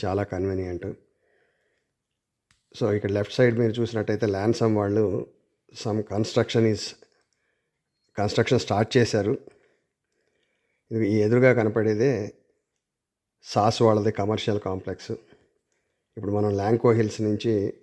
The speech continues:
సర్వీస్ రోడ్కి వచ్చిన రోడ్లో వచ్చాము. ఇక్కడ నుండి towards నార్సింగి వెళ్తుంటే త్రీ థౌజండ్ అపార్ట్మెంట్స్ దాకా ఉన్నాయి. దాని పక్కనే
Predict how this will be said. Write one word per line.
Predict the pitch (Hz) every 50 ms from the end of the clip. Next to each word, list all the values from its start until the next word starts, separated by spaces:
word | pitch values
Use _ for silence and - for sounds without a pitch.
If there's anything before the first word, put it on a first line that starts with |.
| _ _ -
సర్వీస్ | - - 98 101 110 113 110 - -
రోడ్కి | 110 101 98 104 - 92
వచ్చిన | 87 - 101 101 92 90
రోడ్లో | 98 98 95 98 101 101 98 - - -
వచ్చాము. | - 92 - - 98 92 92 110 - - - - _ _ _ _ _ _ _ _ _ _ _ _ _ _ _ _ _ _ _ _ _ _ _ _ _ _ _ _ _ _ _ _ _ _ _ _ _ _ _ _ _ _ _ _ _ _ -
ఇక్కడ | 107 - 113 107
నుండి | 110 117 117 120 131 127 110 107 117 127 - - _ _ _
towards | - 117 110 113 120 117 - 107
నార్సింగి | 98 101 110 113 - 120 113 117 113 110
వెళ్తుంటే | 101 98 101 - 104 101 107 113 131 156 - - _ _ _ _ _ _ _ - -
త్రీ | 98 - - 110 113
థౌజండ్ | - 113 113 107 107 101
అపార్ట్మెంట్స్ | 98 95 - 104 104 107 110 107 104 107
దాకా | 104 101 - 95 98
ఉన్నాయి. | 92 90 87 90 92 92 - - - - _ _ _ _ _ _ _ _ _ _ _ _ _ -
దాని | 110 107 107 110 104
పక్కనే | - 104 107 - 123 127 127 117